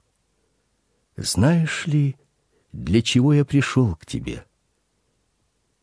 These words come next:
Теперь я возвращусь, чтобы бороться с князем персидским. А когда я выйду, то вот придёт князь Греции.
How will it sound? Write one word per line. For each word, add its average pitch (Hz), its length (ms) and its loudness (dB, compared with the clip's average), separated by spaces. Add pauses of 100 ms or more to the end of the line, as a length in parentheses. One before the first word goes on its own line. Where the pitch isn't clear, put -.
(320)
Теперь 113 480 2
я 117 200 4
возвращусь, 110 800 0
чтобы 110 420 0
бороться 113 560 2
с - 120 -6
князем 120 600 4
персидским. - 1040 -2 (800)
А 92 140 -2
когда 87 380 0
я 76 180 -2
выйду, 113 680 -6 (1120)
то 117 140 -6
вот 139 200 -4
придёт 143 380 2
князь 117 380 2
Греции. 117 840 0